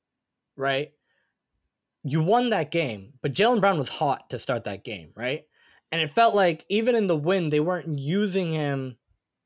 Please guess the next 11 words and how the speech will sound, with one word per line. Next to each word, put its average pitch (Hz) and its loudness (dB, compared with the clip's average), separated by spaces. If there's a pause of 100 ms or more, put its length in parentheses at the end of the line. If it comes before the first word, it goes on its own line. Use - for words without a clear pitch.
(180)
in 160 -2
the 147 0
second 147 -2
half 143 -4
as 139 -2
they 135 0
did 135 -2
in 131 -6
that 120 -8
first 120 -6
quarter. 202 2